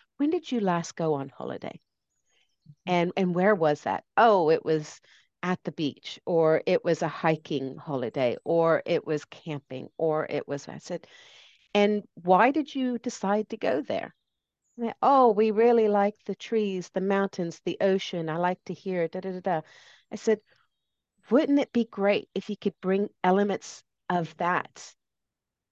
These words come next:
Speaker 2: Mm.
Speaker 1: into the workplace?" Because
Speaker 2: Mm.
Speaker 1: if that's where you want to go and relax and you enjoy, and that's what brings, it de-stresses you, wouldn't it be great if you could have an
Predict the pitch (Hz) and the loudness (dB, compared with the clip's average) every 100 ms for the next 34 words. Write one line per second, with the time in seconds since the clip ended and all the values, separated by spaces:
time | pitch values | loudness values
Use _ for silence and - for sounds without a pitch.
0 | - 156 151 - 190 185 208 185 175 202 | -10 -8 -8 -4 -2 -2 -2 -2 0 -2
1 | - - 143 - - - - _ _ _ | -4 -10 -10 -10 -16 -20 -20 _ _ _
2 | _ _ - 214 175 135 220 233 - 247 | _ _ -6 -2 0 0 2 2 2 0
3 | 240 214 208 214 - 190 190 185 190 185 | 0 2 0 0 0 2 2 0 -4 -6
4 | 175 170 170 185 - - - 180 165 170 | -4 -2 0 0 -2 -10 -10 -4 -4 -2
5 | 180 160 147 - 165 190 180 156 - 160 | -2 -2 -4 -4 -2 0 0 -2 -4 -4
6 | 156 165 - - 190 - - - - 185 | -2 -2 -4 -4 -4 -4 -12 -20 -18 -4
7 | 190 202 202 185 - - _ _ - 160 | 2 2 0 -4 -10 -18 _ _ -10 -2
8 | 196 196 - - 185 233 175 - 139 120 | -2 -2 -4 0 2 2 -4 -8 -8 -8
9 | - _ _ _ - 254 277 320 277 - | -10 _ _ _ -6 -2 -2 -2 -4 -4
10 | 214 233 233 233 214 - 180 190 | -2 -2 -4 -10 -8 -8 -8 -8